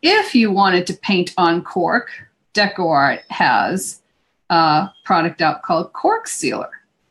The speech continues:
And you can paint on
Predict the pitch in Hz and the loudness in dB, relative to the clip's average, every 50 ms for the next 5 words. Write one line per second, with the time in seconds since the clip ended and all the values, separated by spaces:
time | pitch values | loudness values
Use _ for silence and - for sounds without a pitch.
0 | _ _ _ _ _ _ _ _ _ _ _ _ _ _ _ _ _ _ _ _ | _ _ _ _ _ _ _ _ _ _ _ _ _ _ _ _ _ _ _ _
1 | _ _ _ _ _ _ _ _ _ _ _ _ _ _ _ _ _ _ _ - | _ _ _ _ _ _ _ _ _ _ _ _ _ _ _ _ _ _ _ -20
2 | - - - - - _ _ - 220 220 214 214 214 208 220 254 311 320 - - | -20 -20 -20 -20 -20 _ _ 0 0 2 2 4 4 6 6 6 6 4 2 0
3 | - 233 196 180 175 180 180 180 190 196 - _ _ _ _ _ _ - - 247 | 0 2 4 4 4 2 2 0 -2 -4 -8 _ _ _ _ _ _ -4 0 4
4 | 240 247 254 247 - - 208 190 185 196 170 165 165 170 185 214 - | 4 4 4 2 0 0 0 0 2 0 0 0 -2 -2 -4 -6 -8